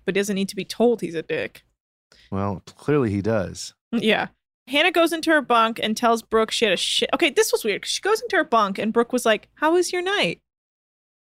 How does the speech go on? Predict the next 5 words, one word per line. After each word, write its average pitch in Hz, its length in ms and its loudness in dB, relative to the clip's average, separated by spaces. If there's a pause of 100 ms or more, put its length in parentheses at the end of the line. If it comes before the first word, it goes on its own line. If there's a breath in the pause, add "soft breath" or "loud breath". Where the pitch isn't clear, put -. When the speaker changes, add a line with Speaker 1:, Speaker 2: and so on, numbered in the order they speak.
Speaker 1:
How?" 359 460 4 (680)
Read 508 360 -2
the 330 100 4
room, 226 520 0
Brooke. - 520 -2